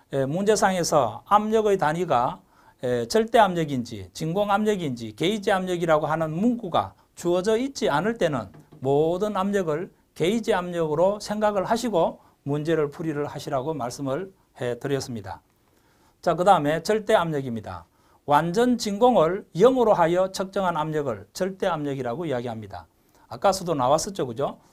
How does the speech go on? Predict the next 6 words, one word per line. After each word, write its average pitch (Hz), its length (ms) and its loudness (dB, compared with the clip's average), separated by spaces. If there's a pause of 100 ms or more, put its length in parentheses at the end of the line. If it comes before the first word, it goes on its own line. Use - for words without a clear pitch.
(240)
완전 156 500 0
진공을 190 600 0
제로로 208 380 2
하여 160 320 2
측정한 175 420 -4
압력을 139 460 -4